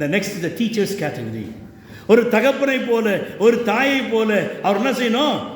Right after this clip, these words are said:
அந்த விசுவாசிகளை அணைத்து கொள்ள வேண்டும். அவர்களிலே, அந்த குடும்பத்திலே ஒருவனாக மாற வேண்டும். ஏதாவது பிரச்சனையா, போய் மூக்க உள்ள விட்டு கேட்டு கிளியர் பண்ணணும். ஐயோ, நமக்கு என்ன வந்து,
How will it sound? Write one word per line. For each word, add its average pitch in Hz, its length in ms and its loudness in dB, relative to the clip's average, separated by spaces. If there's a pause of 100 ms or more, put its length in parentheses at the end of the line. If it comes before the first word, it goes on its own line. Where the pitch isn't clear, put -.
(120)
அந்த 170 140 -2
விசுவாசிகளை 196 720 -2
அணைத்து 185 600 2
கொள்ள 160 260 0
வேண்டும். 151 420 -2
அவர்களிலே, 233 760 0
அந்த 190 140 -2
குடும்பத்திலே 240 540 0 (260)
ஒருவனாக 254 540 4
மாற 233 440 0
வேண்டும். 240 420 -2 (360)
ஏதாவது 262 400 0
பிரச்சனையா, 294 440 0 (800)
போய் 240 240 2
மூக்க 285 140 0
உள்ள 262 280 2
விட்டு 269 300 -2
கேட்டு 285 340 0
கிளியர் 294 300 2
பண்ணணும். 262 380 -2 (500)
ஐயோ, 127 260 -8
நமக்கு 139 280 -6
என்ன 160 200 -2
வந்து, 147 340 -2